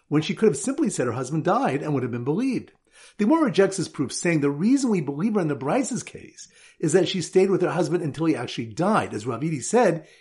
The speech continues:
"Isha klei zena aleha," a woman's weapons are always upon her. The Mefarshim explain that it's presumed that the idolaters or bandits will spare her life to have illicit relations with her. Therefore, she could remain with her husband to see that he died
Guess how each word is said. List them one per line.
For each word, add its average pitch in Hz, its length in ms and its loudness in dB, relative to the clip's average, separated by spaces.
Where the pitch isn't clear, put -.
"Isha 214 260 0
klei 156 200 2
zena 185 260 0
aleha," 143 560 2
a 147 80 2
woman's 208 280 2
weapons 185 340 2
are 143 80 4
always 123 260 0
upon 202 340 0
her. 101 140 -6
The 143 80 -2
Mefarshim 185 400 0
explain 139 600 -4
that 185 100 4
it's 185 100 2
presumed 196 440 0
that 214 120 4
the 175 120 4
idolaters 160 580 0
or 156 100 2
bandits 160 340 -2
will 156 100 0
spare 165 340 0
her 147 120 0
life 143 520 0
to 156 80 -2
have 143 160 2
illicit 131 300 -4
relations 160 420 2
with - 160 -8
her. - 140 -20
Therefore, 202 240 4
she 156 120 -4
could 151 100 2
remain 151 280 4
with 175 100 -2
her 156 80 0
husband 165 380 0
to 117 80 -2
see 196 220 -4
that 131 160 -2
he 113 80 -8
died 151 520 2